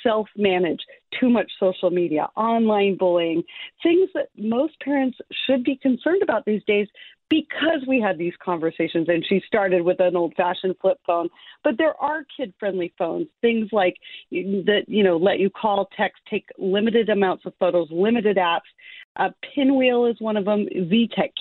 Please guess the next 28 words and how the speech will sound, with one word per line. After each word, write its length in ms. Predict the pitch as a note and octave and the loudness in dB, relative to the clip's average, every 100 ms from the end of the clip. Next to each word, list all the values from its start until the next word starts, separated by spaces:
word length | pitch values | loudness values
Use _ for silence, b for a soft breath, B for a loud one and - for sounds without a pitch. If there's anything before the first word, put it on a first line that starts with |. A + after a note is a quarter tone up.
| - | -2
Kitty 200 | A#3+ B3 | 2 2
Buzz, 380 | G#3+ G#3 G#3 G3+ _ B B B | 2 2 0 -2 _ B B B
Relay 420 | F3+ A3 B3+ A3+ G3 | -2 2 2 2 0
Wireless 580 | E3 F#3 G#3+ B3 C4 - - | 0 0 0 0 -2 -2 -2
Screedless 360 | C4 A3+ B3 - - | -2 0 -2 -4 -4
Phone. 300 | A#3 A3+ A3+ | -2 -2 0
I 40 | B3+ | 2
mean, 180 | D4 C#4+ B B | 2 0 B B
me 240 | A#3+ C4+ G4 A4 | 0 2 4 2
as 60 | A#3+ | 0
a, 240 | G3+ - | -2 -2
as 80 | F#3 | -2
a 80 | G3 | 0
modern 540 | A3 A#3 A#3+ A3 G3 - | 0 0 -2 -2 -4 -2
busy 280 | A#3 F#3+ G3 | -2 -2 -6
parent, 400 | - A3 F#3+ E3+ | -4 -2 0 0
I 100 | - | -4
have 160 | A#3+ D4+ | -2 0
a 40 | |
lot 200 | E4+ A3+ | 2 0
of 140 | F#3 D#3+ | -2 -4
need 300 | F3+ F3+ - - | -6 -4 -6 -10
to 60 | |
be 300 | D#3 G3 G#3 | -6 -4 0
able 280 | - F#3 E3 | 2 2 0
to 80 | - - | -10 -2
get 160 | F3 | 0
in 100 | E3+ | 0